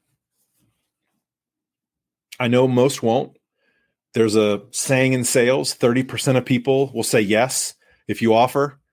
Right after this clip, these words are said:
Thirty percent of people, no matter what you offer, it could be the best offer in the world, are gonna say no. And it's that forty percent in the middle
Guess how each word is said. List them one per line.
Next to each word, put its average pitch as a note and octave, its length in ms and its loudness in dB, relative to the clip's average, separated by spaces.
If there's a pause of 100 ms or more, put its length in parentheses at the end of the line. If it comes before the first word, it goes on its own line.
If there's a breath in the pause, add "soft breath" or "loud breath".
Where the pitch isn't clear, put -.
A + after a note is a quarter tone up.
(260)
Thirty C3 300 2
percent C#3 280 0
of C3 60 -2
people, C#3+ 380 0
no B2+ 80 -4
matter A2+ 200 2
what C#3 220 0
you D#3 160 2
offer, C3+ 260 0
it B2 40 -6
could C#3 100 -6
be C#3 60 -4
the A#2+ 80 -4
best C#3 320 0
offer C#3+ 200 0
in C#3 40 -2
the B2+ 60 0
world, C3+ 380 0 (300 soft breath)
are G2 60 -8
gonna A#2+ 160 2
say B2 220 2
no. C3 440 0 (420)
And A2 140 -6
it's G#2+ 120 -6
that - 120 -2
forty A2+ 360 0
percent C3 340 -2
in - 60 -8
the C3 60 -2
middle F2+ 300 -2